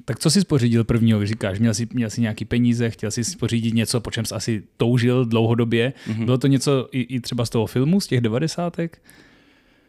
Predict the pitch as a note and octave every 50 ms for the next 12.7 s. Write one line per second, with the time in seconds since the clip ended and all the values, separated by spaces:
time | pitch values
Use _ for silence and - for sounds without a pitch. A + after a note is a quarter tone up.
0 | _ _ _ _ _ _ _ - A2 - - C#3 C3+ - D#3+ D3 B2+ - D3+ C#3+
1 | D3 C#3+ C#3 C#3+ D3 D3 D3+ D3 C3+ - - D3+ - - - A#2 - - - D#3
2 | - - - B2+ A#2+ C3 C3 C3+ B2+ B2+ B2 - C#3 D3+ D#3+ D#3 - - G2 -
3 | - - F#2 F2 E2+ D2 - - - G#2 G2 - G#2 G2+ G2 G#2 A2 A2 A2 A2
4 | A2 A2+ G#2+ - _ _ _ _ - _ _ _ _ - G2+ G2+ A2+ A2+ A#2 -
5 | A#2 A#2 A#2 A#2 A#2+ A#2+ A2 - A#2+ A#2 G#2 F2+ F2 G2 F#2+ - - G2 F#2+ G2+
6 | G#2 - - - - - - - G2+ G2 - - - G2 F#2+ G2 G2 G2 F#2+ G2
7 | - _ _ _ _ _ _ _ _ - G2 - - B2+ A#2+ A#2 - C3 A#2+ A#2+
8 | - B2 A#2 A2 A2+ A2 A2 G#2+ A2 A2 - G#2+ G#2+ A2+ A#2+ G#2+ G2+ G2 F#2 G2
9 | F#2 E2+ E2 D2 D2 - - F#2 F#2+ G2 G2 E2+ E2+ - E3 D3 D#3 C3+ G#2+ G#2+
10 | G#2 G#2 G2+ G2 F#2 F2+ F2+ - - G#2 G2+ G2 G2 F#2 - - - F#2+ F#2+ F#2
11 | - F#2 F#2 F#2+ F#2+ G2 - - - F#2+ G2+ F#2+ F2 - - F#2+ F#2 F2 - F#2
12 | F#2+ G2 F#2+ F#2+ G2 G2 F#2 G2 G2 F#2+ F#2 F#2 F#2 F2+